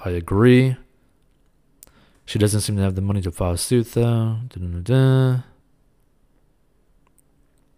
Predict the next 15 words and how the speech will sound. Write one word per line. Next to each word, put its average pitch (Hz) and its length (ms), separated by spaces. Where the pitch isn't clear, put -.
So - 160
if 110 80
you 123 100
ever 147 140
been 131 160
in 131 80
a 127 40
similar 120 360
position, 110 500
you'd 101 200
know 104 200
that's 98 540
not 92 240
an 87 180
option. 110 680